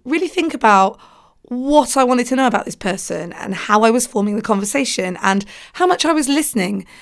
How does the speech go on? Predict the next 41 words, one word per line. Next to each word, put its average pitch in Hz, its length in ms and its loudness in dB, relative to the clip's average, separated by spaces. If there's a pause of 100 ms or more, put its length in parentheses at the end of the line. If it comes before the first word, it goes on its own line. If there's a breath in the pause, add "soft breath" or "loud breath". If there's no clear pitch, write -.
(280 loud breath)
And 262 80 4
I 240 40 6
guess 339 260 2
that's - 180 -2
because 226 380 -2 (100)
I 294 180 6
never 330 200 2
go 294 160 2
on 277 100 2
dates 294 400 0
because - 540 -2 (340 soft breath)
I'm 214 220 2
in 220 80 2
a 220 60 4
long-term 214 420 0
relationship. 226 640 -2 (360 loud breath)
So 254 400 4
there's 262 220 2
a 269 60 2
part 330 300 0
of 311 80 0
my 277 140 2
brain 277 520 4
I 277 180 0
never 277 360 4
ever 254 240 2
really 254 200 2
get 247 220 2
to 247 100 -2
use, 277 480 0
which - 240 -4
is 220 200 -2 (400 soft breath)
remembering 254 560 2
to 262 120 0
listen 240 560 2
and 202 120 0
hearing 254 340 0
what 247 120 -2
people 247 320 -2
like 302 400 2
and 202 180 0